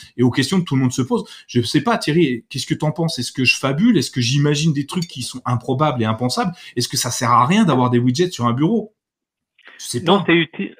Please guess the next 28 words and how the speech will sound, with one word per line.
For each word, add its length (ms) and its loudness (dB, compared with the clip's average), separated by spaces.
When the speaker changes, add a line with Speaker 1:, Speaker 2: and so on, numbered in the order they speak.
Speaker 2:
c'est, 420 2
c'est 80 0
utile 420 -2
et 80 -4
je 60 -10
suis, 280 -10
je 60 -14
suis 160 -18
d'accord 300 0
avec 160 -2
toi. 260 -4
Maintenant, 640 0
je 60 0
pensais 480 -2
aussi, 640 -6
euh, 580 -2
Android 300 4
dix, 220 -2
une 200 -4
des 120 4
principales 600 -2
fonctionnalités 720 -2
qui 160 -6
a 40 2
été 200 -4
apportée 400 -4
par 200 -4
Android 360 -2